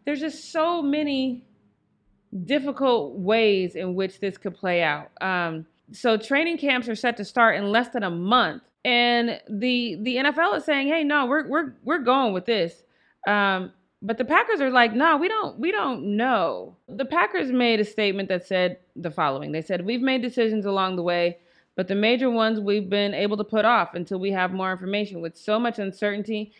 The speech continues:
it has made, it has made sense that we have not made decisions until we obvi-, obviously have to. As we near the start of training camp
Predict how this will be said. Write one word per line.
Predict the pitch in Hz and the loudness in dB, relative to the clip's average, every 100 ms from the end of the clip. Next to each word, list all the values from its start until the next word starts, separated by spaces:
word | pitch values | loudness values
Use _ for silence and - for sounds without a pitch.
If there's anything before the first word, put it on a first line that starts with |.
| _ | _
it | - | -4
has | 190 175 | -2 -2
made, | 190 202 214 208 - _ _ _ _ | -2 0 0 -2 -8 _ _ _ _
it | 208 | -2
has | 226 208 185 | 0 0 0
made | 208 226 247 | 0 -2 -2
sense | 240 220 220 | -4 -4 -2
that | 208 | -4
we | 196 202 | -2 -2
have | 180 175 | 0 -2
not | 175 180 185 185 | -2 -2 -2 -2
made | 180 185 | -2 -2
decisions | 175 170 226 214 190 185 | -6 -4 -2 0 -4 -6
until | 156 185 180 | -6 -4 -2
we | 185 | -2
obvi-, | 151 160 180 165 - | 0 -2 -4 -12 -4
obviously | 165 165 165 196 | -4 -4 -6 0
have | 247 226 | 0 0
to. | - 160 180 _ _ | -4 -10 -12 _ _
As | - 190 | -6 -2
we | 208 | 0
near | 214 247 294 | 2 2 2
the | 285 | -2
start | - 247 226 | -2 0 0
of | 214 | -2
training | - 202 190 185 | -2 -2 -2 -6
camp | 185 156 147 | -4 -2 -2